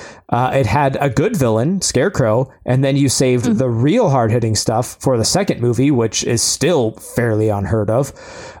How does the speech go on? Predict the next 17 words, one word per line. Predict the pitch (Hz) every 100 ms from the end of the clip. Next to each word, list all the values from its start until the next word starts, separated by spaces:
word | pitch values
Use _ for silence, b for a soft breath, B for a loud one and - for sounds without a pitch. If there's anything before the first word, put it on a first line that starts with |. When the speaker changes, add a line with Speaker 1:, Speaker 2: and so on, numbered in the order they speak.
| _
Speaker 1:
Uh, | 120 131 131 127 117 - _ _ _ _ _ _ _ _
so | - 156
you, | 160
you | 143 170
bring | 143 160 202
in | 196 185
this | 170
guy | - 160 247
who | 160 180
is, | 143 -
like, | 170
like | 156 208
Batman, | - 220 160 123 107
is | 127 -
just | - 262 427
a |
guy, | - - 92 196 135